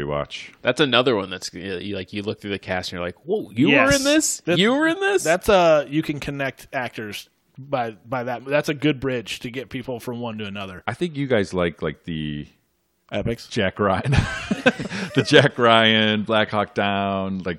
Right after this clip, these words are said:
Speaker 1: maybe war soldier movies more than I do, I think.
Speaker 3: I mean, anything with Josh Hartnett, I'm in.
Speaker 1: <laughs> Pearl Harbor, yeah. Bring it.
Speaker 3: Yikes.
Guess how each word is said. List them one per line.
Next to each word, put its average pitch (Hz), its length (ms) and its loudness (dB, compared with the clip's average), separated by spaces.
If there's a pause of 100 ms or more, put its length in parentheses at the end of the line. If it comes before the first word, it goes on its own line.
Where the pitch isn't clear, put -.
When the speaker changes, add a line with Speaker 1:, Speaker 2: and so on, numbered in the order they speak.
Speaker 1:
maybe 90 260 -2
war 85 840 0 (140)
soldier 92 420 -4
movies 80 340 -6
more 73 180 -6
than 73 140 -8
I 71 120 -8
do, 69 180 -12
I 67 40 -14
think. - 280 -20 (440)
Speaker 3:
I 151 140 0
mean, 151 220 -2
anything 156 320 -2
with 123 120 -6
Josh 113 240 -6
Hartnett, 101 440 -10
I'm 98 220 -12
in. 101 180 -10 (220)
Speaker 1:
<laughs> - 1700 -2
Pearl 156 220 10
Harbor, 135 360 10
yeah. 104 380 6 (300)
Bring 113 180 0
it. - 280 -2
Speaker 3:
Yikes. 131 580 -12